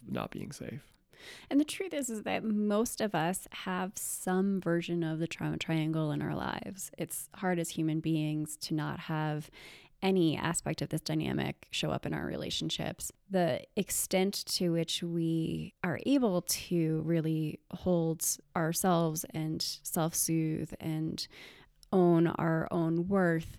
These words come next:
Speaker 2: allows us to have a much smaller dynamic or a much more manageable trauma triangle dynamic. And for people who have not had the ability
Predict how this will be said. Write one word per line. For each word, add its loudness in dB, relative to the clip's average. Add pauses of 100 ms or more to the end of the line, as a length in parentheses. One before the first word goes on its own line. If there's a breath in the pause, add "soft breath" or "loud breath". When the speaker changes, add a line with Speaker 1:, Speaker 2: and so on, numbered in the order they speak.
Speaker 2:
allows 2
us -2
to -4
have -2
a 2
much -2
smaller 0 (320)
dynamic -2 (160)
or 0
a 0
much 0
more 0 (240 loud breath)
manageable 2 (160)
trauma -2
triangle -4
dynamic. -6
And 0
for -2
people -4 (120)
who 0 (140)
have -4 (260)
not 2
had -6
the 2
ability -2